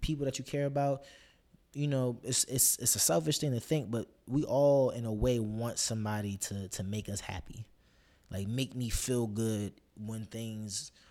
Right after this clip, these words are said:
are going bad, which is possible. But, you know, to say that, you know, m-, this person is not making me happy enough, this person is making me insecure, when those are, are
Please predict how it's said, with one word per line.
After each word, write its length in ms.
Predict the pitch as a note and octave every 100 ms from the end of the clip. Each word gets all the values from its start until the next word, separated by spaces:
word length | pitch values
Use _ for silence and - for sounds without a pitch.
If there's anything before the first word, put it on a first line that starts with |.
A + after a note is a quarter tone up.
| -
are 100 | G#2+
going 300 | G#2 G#2+ G#2
bad, 180 | G#2 G2
which 160 | A#2 A#3
is 80 |
possible. 580 | D3+ C3 C#3+ - G#2 G#2 - - -
But, 500 | G#2 G#2 A2+ A2 - - _ _ _ _ -
you 120 | C3
know, 360 | A#2 A2 G#2+ - _ _ _ _ -
to 160 | - A2+
say 320 | - C#3 C3+
that, 460 | B2+ A#2+ A#2 A2+ - _ _ _
you 140 | A2+
know, 260 | A2+ A2 A2 -
m-, 180 | A#2 A2+ G2
this 160 | B2
person 480 | - - A#2+ - A#2
is 160 | A2 G#2
not 200 | A#2 G#2+
making 260 | A#2 G#2
me 60 | G#2+
happy 280 | A#2+ A#2 A2+
enough, 180 | G#2+
this 180 | G2+ G#2
person 300 | - A#2+ G#2+
is 40 | A2+
making 160 | A2
me 100 | G#2
insecure, 720 | - A#2 - G2+ - A#2+ A#2 G#2+ - -
when 100 | G#2+
those 200 | C3+ A#2+
are, 120 | G#2 - -
are 160 | G#2+